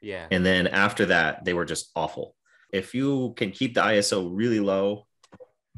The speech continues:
Speaker 2: and, and don't, and don't worry too much about the, the battery life, which is more along the line of a roll of film. Like, you could get about as many frames off of a battery as you could get off of a roll of film.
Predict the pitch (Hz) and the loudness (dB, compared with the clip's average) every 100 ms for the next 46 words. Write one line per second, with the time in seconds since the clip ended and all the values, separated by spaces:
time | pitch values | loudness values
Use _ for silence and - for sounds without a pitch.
0 | - - 90 87 80 - 90 85 98 98 | -14 -6 -4 -2 -2 0 -2 0 2 2
1 | - - _ _ _ _ 92 82 98 92 | -2 -12 _ _ _ _ -4 -2 -2 -2
2 | - 87 90 - 92 90 85 82 82 82 | -2 -2 -2 -2 -6 -6 -4 -2 -2 -2
3 | 78 - 82 - 80 87 90 90 87 90 | -2 -2 -4 0 0 2 0 0 -2 -4
4 | - 85 87 80 87 87 85 82 - _ | -6 -8 -8 -8 -4 0 2 0 -4 _
5 | _ _ 90 87 87 82 85 87 80 80 | _ _ -4 -2 -2 -2 -2 -2 -4 -4
6 | 87 87 - 90 92 98 - _ _ _ | -2 -2 -2 -2 -2 -4 -8 _ _ _
7 | _ _ _ 85 - 90 90 90 87 85 | _ _ _ -12 -8 -4 -4 0 0 2
8 | 85 85 90 85 - 92 87 85 80 80 | 2 0 -2 -8 -4 -4 -2 -2 -4 -4
9 | 78 76 87 82 82 78 85 80 78 85 | -6 0 0 0 -2 -6 -10 -10 -4 0
10 | 82 76 76 76 76 76 78 80 78 - | 2 0 -4 -8 -8 -4 0 0 0 -2
11 | 80 78 | -2 -2